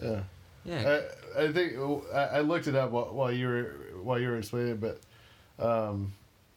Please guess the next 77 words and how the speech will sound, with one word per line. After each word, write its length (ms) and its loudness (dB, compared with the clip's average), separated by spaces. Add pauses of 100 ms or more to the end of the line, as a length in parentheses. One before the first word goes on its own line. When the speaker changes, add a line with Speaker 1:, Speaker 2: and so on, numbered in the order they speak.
Speaker 1:
the 140 -4
Crenshaw 440 2
guy 200 2
was 120 0
just 160 0
like, 280 0
"I 60 0
wish 220 2
people 220 2
would 180 0
stop 200 0
getting 220 0
so 160 0
offended." 480 -4
You 100 -2
know, 160 0
that 80 4
Speaker 2:
Yeah. 180 2
Speaker 1:
was, 260 -8 (640)
that 100 2
was 120 2
all, 460 0
all 220 0
it 40 0
was. 260 0
And 180 2
I 100 6
think 360 0
probably, 360 4
like, 300 0 (760)
if 200 2
other 240 6
people 260 2
hadn't 220 2
made 180 6
a 40 0
big 200 2
deal 220 2
about 240 2
it, 120 0
he, 260 -2
he 200 2
probably 300 4
would 80 2
have 100 0
just 140 -4
been 100 2
Speaker 2:
Yeah, 120 4
Speaker 1:
like, 120 -4
Speaker 2:
he 160 -2
may 100 2
Speaker 1:
"Uh, 140 4
Speaker 2:
have 100 0
Speaker 1:
Pete 140 2
Davidson's 520 2
a 40 0
dick," 420 0
you 120 0
know. 280 0
Speaker 2:
Yeah, 160 0
he 160 -2
may 180 0
have 120 0
swept 340 2
it 60 -2
Speaker 1:
Uh, 40 0
Speaker 2:
under 120 0
the 100 -2
rug, 380 0
but 140 0
Speaker 1:
yeah. 80 2
Speaker 2:
everybody's 440 0
like, 220 -8
"You've 220 -4
gotta 240 -4
say 300 -6
something." 440 -10